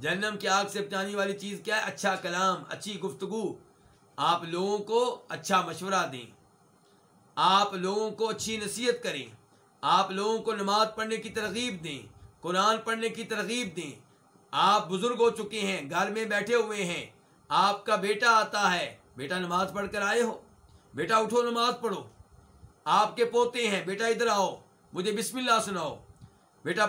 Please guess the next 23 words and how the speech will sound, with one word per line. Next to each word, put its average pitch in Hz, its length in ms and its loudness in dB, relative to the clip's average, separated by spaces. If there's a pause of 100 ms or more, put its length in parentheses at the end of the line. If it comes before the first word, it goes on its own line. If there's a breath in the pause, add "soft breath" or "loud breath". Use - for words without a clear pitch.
پڑھو 240 240 6 (100)
بسم 175 260 -4
اللہ۔ 160 580 2 (720)
چھوٹا 185 320 0
بچہ 165 220 -4
ہے، 160 200 0
ایک 170 160 -4
سال 160 240 -2
کا، 151 140 -8
دو 160 140 -6
سال 143 240 -4
کا، 131 100 -10
کہیں، 143 320 -6 (300 soft breath)
بیٹا 170 240 0
پڑھو 202 340 -2
الحمدللہ۔ 170 1000 0 (1080)
یعنی 208 340 -2
کہ 208 220 -4 (680)
جہنم 185 580 -2
سے 196 160 0
بچنا 220 440 0
کچھ 196 120 -8
مشکل 190 400 -2